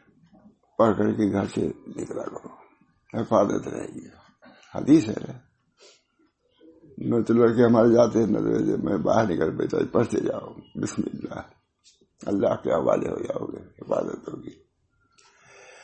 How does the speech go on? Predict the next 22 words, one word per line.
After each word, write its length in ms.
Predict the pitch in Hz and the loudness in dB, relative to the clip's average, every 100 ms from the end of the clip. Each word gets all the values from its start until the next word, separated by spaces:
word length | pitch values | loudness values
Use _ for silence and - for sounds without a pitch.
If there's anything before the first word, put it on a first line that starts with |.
| - - - | -20 -20 -2
بسم 340 | 131 - - | -2 -2 -4
اللہ، 340 | - - - - - - 113 | -6 -6 -8 -8 -10 -12 -2
توکلت 600 | 104 104 - 131 - 80 | 0 0 2 2 2 0
علی 80 | |
اللہ، 340 | - - - - - - - _ _ - - - - - | -4 -8 -6 -8 -8 -20 -20 _ _ -20 -20 -20 -20 -16
ولا 260 | - - 87 | -10 -8 -8
حول 400 | - - 87 - | -6 -2 0 0
ولا 320 | - - - | -4 -4 -6
قوت 360 | - - - | -6 -8 -8
الا 280 | - - - | -10 -10 -12
باللہ۔" 320 | - - - - | -12 -12 -12 -10
فتنے 260 | 123 120 117 | -6 0 0
نہیں 240 | 113 160 | 4 4
آتے، 340 | 139 - - - | 2 -2 -6 -2
گھر 80 | 104 | 2
سے 140 | 104 | 2
باہر 220 | - 107 | 2 2
نکلے 240 | 101 104 104 | 2 0 -2
فتنے 280 | 101 107 | -4 -4
آ 120 | 107 104 | -4 -4
جاتے 300 | - - - | -8 -10 -12
ہیں، 180 | - | -14